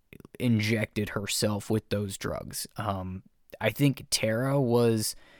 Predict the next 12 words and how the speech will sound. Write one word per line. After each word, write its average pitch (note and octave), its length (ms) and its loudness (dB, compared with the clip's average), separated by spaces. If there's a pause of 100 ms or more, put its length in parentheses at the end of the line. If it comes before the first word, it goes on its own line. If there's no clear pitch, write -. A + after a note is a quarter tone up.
(640)
potentially D3 520 4
under B2 340 4
the A2+ 640 2 (420)
impression B2+ 580 2
or A2+ 200 0
assumption A2+ 540 0
that G#2 160 -2
Gemma G#2+ 460 -2
actually - 800 -2 (180)
did G#2 180 4
it. D#3 180 2 (640)
Um, G2+ 480 4